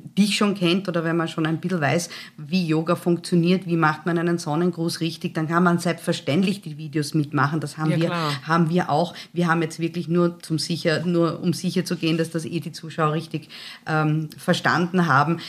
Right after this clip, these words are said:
Speaker 1: dass wir einfach empfehlen, ähm, dass wir die Verantwortung haben, dass man wirklich das Beste aus dem Körper rausholt, dass man sich das von jemandem Profi, der das gelernt hat, einfach einen Experten,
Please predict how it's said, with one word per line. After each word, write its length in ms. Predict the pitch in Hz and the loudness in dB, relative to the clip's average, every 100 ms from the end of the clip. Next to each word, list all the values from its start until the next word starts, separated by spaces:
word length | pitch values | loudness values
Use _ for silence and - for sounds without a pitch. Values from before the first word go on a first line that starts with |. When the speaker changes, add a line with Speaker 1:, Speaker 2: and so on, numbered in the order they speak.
| - | -4
Speaker 1:
dass 260 | 160 156 151 | -2 -2 -2
wir 240 | 180 180 | 2 2
einfach 320 | - 170 175 | 2 -2 -2
empfehlen, 640 | 175 175 - 143 165 180 175 - | -2 -2 -2 0 2 2 2 -2
ähm, 480 | 165 160 165 165 160 - - - - - - - - - | -2 0 0 0 -4 -14 -14 -18 -20 -20 -20 -20 -18 -6
dass 160 | 147 165 | -4 -2
wir 60 | |
die 100 | 180 | -2
Verantwortung 800 | 175 - 143 156 170 170 170 160 | 0 0 0 2 0 2 0 2
haben, 340 | 135 147 170 170 - - | 4 4 2 -2 -14 -8
dass 140 | 147 | -4
man 180 | 160 147 | 0 0
wirklich 300 | 160 160 151 | -2 -4 -6
das 160 | 151 - | -6 -4
Beste 340 | - - - | -4 -4 -4
aus 80 | 156 | -6
dem 140 | 156 | -6
Körper 280 | - 143 147 | -6 -6 -6
rausholt, 480 | 135 143 - 151 143 - - - | -6 -6 -2 -2 -4 -6 -16 -8
dass 160 | 139 | -2
man 100 | 147 | -2
sich 220 | 143 143 | -2 -8
das 120 | - 135 | -8 -6
von 180 | 143 | -2
jemandem 380 | 139 139 135 139 | 0 2 2 -2
Profi, 360 | 135 139 135 139 | -4 -6 -4 -4
der 120 | 135 | -2
das 180 | 135 - | -4 -4
gelernt 380 | 139 131 135 135 | -6 -2 -4 -6
hat, 120 | 139 | -6
einfach 260 | 131 135 135 | -6 -6 -4
einen 220 | 131 127 | -2 -2
Experten, 640 | 127 - - 117 - 135 | -4 -12 -8 -6 -4 -6